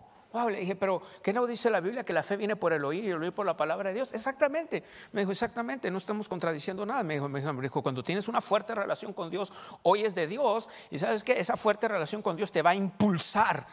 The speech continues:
te va a impulsar, te va a impulsar, te va a impulsar a ir a la iglesia, a leer tu Biblia, a obedecer, a, a, a oír del Espíritu de Dios y actuar en lo que estás oyendo, etcétera, etcétera, etcétera. Vas a,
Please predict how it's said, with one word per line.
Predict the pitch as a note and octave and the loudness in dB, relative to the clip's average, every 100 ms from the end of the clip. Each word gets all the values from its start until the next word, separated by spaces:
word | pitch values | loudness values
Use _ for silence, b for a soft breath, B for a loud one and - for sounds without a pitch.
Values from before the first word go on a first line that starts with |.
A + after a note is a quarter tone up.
| B B - | B B -8
te | C3 | -4
va | C#3 | -2
a | |
impulsar, | E3 - D#3+ B2+ - - - - - - | -2 0 0 2 -2 0 0 0 0 -4
te | B2+ | -4
va | C3 | -4
a | |
impulsar, | C#3+ D#3 A2 - F#3 | -4 -4 -2 2 2
te | - - A3+ | 0 -4 0
va | |
a | |
impulsar | G#3+ G#3+ F#3+ D#3 C#3+ | 0 0 2 4 4
a | B2 | 4
ir | C3 | 2
a | |
la | C3 | 0
iglesia, | A2 A2+ D3 G3 A3+ | 0 0 0 0 0
a | |
leer | G3+ A#2+ A#2 | 0 -2 -4
tu | A#2+ | -6
Biblia, | G#2+ A#2+ E3+ F3 F#3 E3+ | -6 -4 -2 -4 -2 -2
a | |
obedecer, | A#2+ A2+ G#2+ A2 - A#2+ D3+ E3 E3 | -2 -4 -4 -4 -4 -2 -2 0 0
a, | D#3+ A2 B B B | 0 -2 B B B
a, | - A2 A#2+ | 2 4 2
a | A#2 | 0
oír | A#2+ A#2+ | -2 -2
del | C3+ | -4
Espíritu | A2 - B2 A#2+ | -4 -4 -4 -4
de | A#2 | -4
Dios | G#2+ C3+ C#3+ | -2 -2 -2
y | |
actuar | A2+ - A2+ | -4 -2 -2
en | A#2+ | -2
lo | A#2+ | -6
que | A2+ | -10
estás | - A#2 | -10 -8
oyendo, | C3+ B2 B2+ G#3+ | -6 -4 -4 -4
etcétera, | F#3+ - F3+ F3+ | -2 0 0 -2
etcétera, | E3+ - C#3 D3 | -4 -4 -4 -4
etcétera. | F3+ G#3+ | -4 -2
Vas | D#3 | -2
a, | D#3 | -4